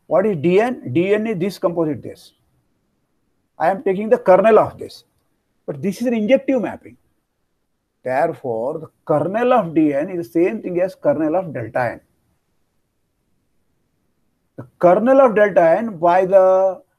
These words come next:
exact sequence is equal to image of J n. Okay?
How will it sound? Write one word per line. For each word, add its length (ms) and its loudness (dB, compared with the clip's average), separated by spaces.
exact 480 -4
sequence 480 -8
is 160 -8
equal 360 -2
to 120 -8
image 400 -4
of 220 2
J 240 -8
n. 180 -16
Okay? 400 -8